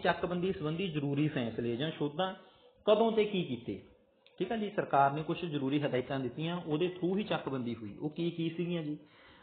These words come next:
ਪੰਜਾਬ ਸਰਕਾਰ ਨੇ ਚੱਕਬੰਦੀ ਦੇ ਕੰਮ ਦੀਆਂ ਜ਼ਰੂਰੀ ਸੋਧਾਂ ਉੱਨੀ ਸੌ ਇਕਵੰਜਾ ਵਿੱਚ ਕੀਤੀਆਂ।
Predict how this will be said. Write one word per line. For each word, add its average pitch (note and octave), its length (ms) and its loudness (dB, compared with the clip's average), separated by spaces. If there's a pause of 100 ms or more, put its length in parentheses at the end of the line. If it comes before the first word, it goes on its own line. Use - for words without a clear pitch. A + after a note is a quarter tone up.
ਪੰਜਾਬ F3 380 4
ਸਰਕਾਰ F3+ 320 2
ਨੇ E3 220 -2
ਚੱਕਬੰਦੀ F3 480 0
ਦੇ F3 120 0
ਕੰਮ D3+ 340 -2
ਦੀਆਂ C#3+ 200 -2
ਜ਼ਰੂਰੀ C#3+ 380 0
ਸੋਧਾਂ D3 280 -2
ਉੱਨੀ D3 180 -4
ਸੌ E3 120 -2
ਇਕਵੰਜਾ C3 340 -2
ਵਿੱਚ G#2+ 200 -6
ਕੀਤੀਆਂ। - 320 -14